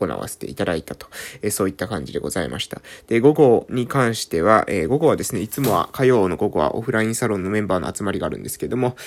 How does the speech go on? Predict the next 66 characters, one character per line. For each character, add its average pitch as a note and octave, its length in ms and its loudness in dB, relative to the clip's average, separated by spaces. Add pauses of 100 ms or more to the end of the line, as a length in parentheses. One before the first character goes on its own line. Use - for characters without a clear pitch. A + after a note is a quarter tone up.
(160)
え A2+ 100 2
ー、 - 20 2
現 D3+ 240 2
在 F2 120 2
梅 C3+ 280 2
雨 D3+ 100 4
時 D3+ 140 -6
期 D3 100 -6
で B2+ 180 6
し-、 - 220 -4
で B2+ 160 4
し B2 100 -2
て - 120 -6
で - 80 -8
す - 140 -8
ね、 G2+ 260 -2
え D2 480 -4
ー、 - 60 -12
昨 C3+ 160 -8
日 A#2+ 120 -2
は A1+ 160 -2
雨 A2 160 0
が - 120 -4
結 - 180 -10
構 - 180 -8
あ - 80 -4
っ - 100 -10
た - 120 -10
と - 120 -10
い A1 40 -6
う - 40 -8
こ - 120 -8
と D#2 120 -6
で、 A2 240 2
え A2+ 100 -4
ー、 - 20 -
今 - 180 -4
日 D2+ 40 0
は - 60 -4
中 - 200 -2
止 G#2+ 260 -4
に、 G#2 200 -4 (260)
え G#2+ 60 4
ー、 G#2 40 2
し - 160 -2
よ D#2+ 140 2
う - 60 -4
と - 120 -6
い E2+ 160 0
う - 20 0
よ F#2 140 2
う C2 60 -4
な C2 100 -6
意 F2 80 -4
見 G2+ 200 0
が G#1+ 140 -4
上 F2 60 -4
が G2 100 0
り G2+ 60 0
ま G2 140 -4
し - 20 -12
た - 120 -8
の G2+ 120 -6
で、 F2 480 2
え - 40 -4
ー、 - 0 -